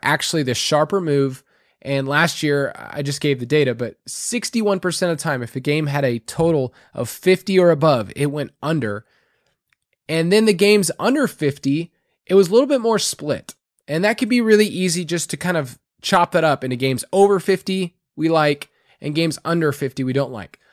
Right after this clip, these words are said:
But I dove a little bit further into this, and I think this is a really good takeaway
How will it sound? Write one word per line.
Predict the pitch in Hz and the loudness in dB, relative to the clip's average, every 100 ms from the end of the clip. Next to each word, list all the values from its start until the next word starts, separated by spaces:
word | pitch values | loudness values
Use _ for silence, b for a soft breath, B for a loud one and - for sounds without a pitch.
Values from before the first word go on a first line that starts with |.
| b - | b -2
But | 165 | 2
I | 175 | 4
dove | 202 277 | 6 6
a | 254 | 6
little | 220 214 | 4 4
bit | 190 - | 2 -2
further | 190 180 156 | 0 2 2
into | 147 135 | 0 0
this, | 127 107 | -2 -4
and | 151 | -4
I | |
think | 214 233 | -4 -4
this | 180 | -2
is | |
a | 175 | 0
really | 147 170 170 | 2 2 2
good | 160 147 | 2 -2
takeaway | - 143 147 139 127 120 | -2 -2 0 2 2 -2